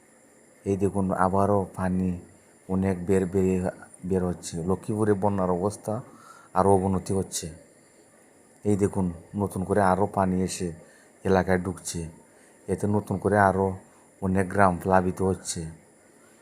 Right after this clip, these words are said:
যা মানে অবস্থা, এই দেখুন অবস্থা।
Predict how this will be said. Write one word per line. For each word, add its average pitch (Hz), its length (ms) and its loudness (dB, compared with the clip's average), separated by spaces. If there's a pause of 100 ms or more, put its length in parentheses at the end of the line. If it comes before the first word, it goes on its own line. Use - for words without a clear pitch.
(1600)
যা 95 240 2
মানে 92 460 0 (580)
অবস্থা, 95 600 0
এই 101 100 2
দেখুন 92 300 -2
অবস্থা। 85 440 -6